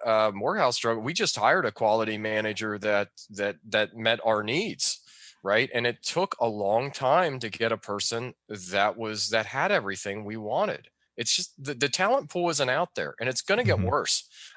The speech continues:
Speaker 1: Uh, there's predictive inden-, d-, indexes, and I forget who wrote the paper, that basically said in the next ten years, it's gonna shrink again.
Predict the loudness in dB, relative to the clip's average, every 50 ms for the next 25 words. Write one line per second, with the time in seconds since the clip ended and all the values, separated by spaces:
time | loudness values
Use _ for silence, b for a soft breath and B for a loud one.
0 | B 4 4 4 4 4 2 0 -2 -4 -4 -4 0 0 0 0 2 0 0 2
1 | 4 2 2 4 4 2 2 2 -2 _ -14 -10 -10 -8 -4 -2 -2 0 2 2
2 | 2 2 2 -2 -4 -2 -2 -2 -2 -2 -2 -2 -2 -2 -2 -4 -4 -2 -4 -4
3 | -4 -8 -8 -6 -4 -4 -4 -4 -4 -4 -4 -4 -4 -4 -6 -6 -6 -4 -2 -2
4 | -2 -2 -2 -4 -2 -2 0 0 0 -2 -2 -4 -4 -4 -2 -2 -2 -2 -4 -6
5 | -6 -4 -4 -4 -4 -4 -4 -4 -4 -6 -8 -4 -2 0 0 0 0 -2 -8